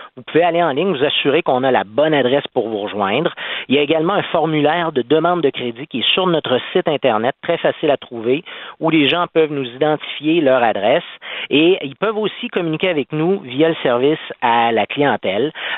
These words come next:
Euh, ils peuvent appeler, on va leur répondre. Évidemment, nous, on a toujours, par exemple, dans le cas de, d'anciens clients, on peut avoir des courriels, on va tenter de les rejoindre également. Mais une chose qui est importante, qu'il faut rappeler aux gens, on n'enverra pas de texto. Donc, si les gens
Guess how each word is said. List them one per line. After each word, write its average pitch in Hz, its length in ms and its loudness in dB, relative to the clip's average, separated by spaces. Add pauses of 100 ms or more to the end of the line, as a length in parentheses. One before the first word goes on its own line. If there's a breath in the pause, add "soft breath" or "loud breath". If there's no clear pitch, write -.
Euh, 110 100 2
ils 101 100 -2
peuvent 135 180 2
appeler, 127 520 2
on 120 160 -4
va 135 140 2
leur 139 160 4
répondre. 117 480 -2 (200 loud breath)
Évidemment, 160 400 2
nous, 180 140 4
on 151 220 2
a 123 80 -4
toujours, 160 380 0
par 135 140 -2
exemple, 151 420 0
dans 120 160 -2
le 117 60 -6
cas 156 180 -2
de, 120 220 -2
d'anciens 127 360 0
clients, 147 240 0
on 135 60 0
peut 127 100 2
avoir 123 260 2
des 113 140 -8
courriels, 143 640 0 (220 loud breath)
on 113 100 2
va 127 120 0
tenter 165 480 0
de 175 40 -8
les 151 120 4
rejoindre 131 440 2
également. 110 400 0 (300 loud breath)
Mais 131 60 2
une 143 60 4
chose 247 280 0
qui 147 60 0
est 151 120 -4
importante, 160 560 -2
qu'il - 100 -6
faut 135 140 0
rappeler 143 360 0
aux 175 120 4
gens, 156 240 0 (180)
on 110 140 -2
n'enverra 156 360 0
pas - 100 -2
de - 60 -4 (160)
texto. - 420 -2 (460 loud breath)
Donc, 113 200 -6
si 277 80 0
les 233 160 0
gens 208 160 -2